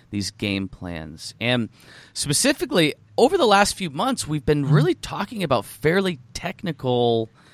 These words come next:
Speaker 1: like, we've been talking about landing pages and, and paid ad campaign and, like, just stuff that doesn't tend to not excite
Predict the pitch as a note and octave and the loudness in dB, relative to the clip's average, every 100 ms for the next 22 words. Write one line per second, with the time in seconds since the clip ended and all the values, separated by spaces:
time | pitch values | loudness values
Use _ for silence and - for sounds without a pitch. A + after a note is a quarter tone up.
0 | - _ _ _ - B2 - G3 C#4+ G#3 | -20 _ _ _ 0 0 2 -2 0 2
1 | F#3 C3+ G#2 G2+ G2+ B2+ D3 C#3+ B2 G#2+ | 4 4 2 -2 -2 2 2 2 0 -2
2 | G2 F#2+ - F#2 - - G#2+ G#2 A2 G#2 | -6 -8 -10 -12 -12 -8 -8 -6 -4 -4
3 | G2+ - D#3+ F3+ C#3+ C#3+ C#3+ - A2 G2+ | -4 -2 0 0 2 0 -2 -6 -8 -8
4 | A2 G2 D#2+ A#2 A#2+ A#2+ - - - A3+ | -10 0 4 4 2 -4 -8 -20 -2 0
5 | C4+ - E3 G3+ - C3+ - C#3 D#3 F3 | 2 2 2 2 2 -2 2 2 4 2
6 | - _ _ _ - E3 F#3 - C#3 C#3 | -2 _ _ _ -4 0 0 -2 -4 0
7 | C#3+ D3 - A2 - - - A#2+ B2+ - | 2 2 0 -8 -6 -6 0 2 2 -2
8 | - | -12